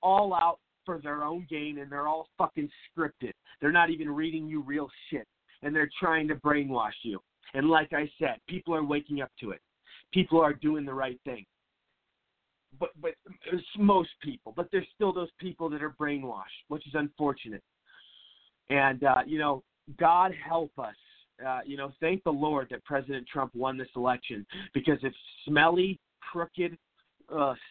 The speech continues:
stinky, h-, old hag Hillary would have won, we would have, we would have not had a country left. It would have been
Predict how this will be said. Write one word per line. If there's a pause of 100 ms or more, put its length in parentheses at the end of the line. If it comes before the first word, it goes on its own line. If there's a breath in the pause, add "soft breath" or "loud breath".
(120)
stinky, (300)
h-, (100)
old
hag
Hillary
would
have
won, (260)
we
would
have, (480)
we
would
have
not
had
a
country
left. (1300)
It
would
have
been